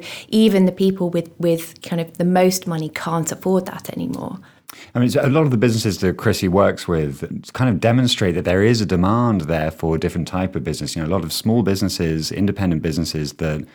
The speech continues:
Speaker 2: um, have an incredibly loyal, uh,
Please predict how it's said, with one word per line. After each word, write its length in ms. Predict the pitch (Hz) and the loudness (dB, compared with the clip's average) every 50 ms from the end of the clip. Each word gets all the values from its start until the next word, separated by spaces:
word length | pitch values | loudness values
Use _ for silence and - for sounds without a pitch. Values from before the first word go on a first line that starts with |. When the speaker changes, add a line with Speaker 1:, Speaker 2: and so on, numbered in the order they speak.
| - _ _ _ _ _ - | -20 _ _ _ _ _ -6
Speaker 2:
um, 200 | 82 82 80 80 | -4 -4 -4 -4
have 240 | - 87 98 87 - | -4 -4 -4 -2 0
an 80 | 90 | 0
incredibly 540 | 90 85 - - 120 113 98 90 78 90 92 | 0 -2 0 0 0 0 0 0 0 0 2
loyal, 480 | 90 87 92 92 92 92 92 92 90 90 - - | 2 2 2 2 2 2 0 0 -2 -4 -6 -8
uh, 240 | - 85 82 80 | -6 -4 -4 -4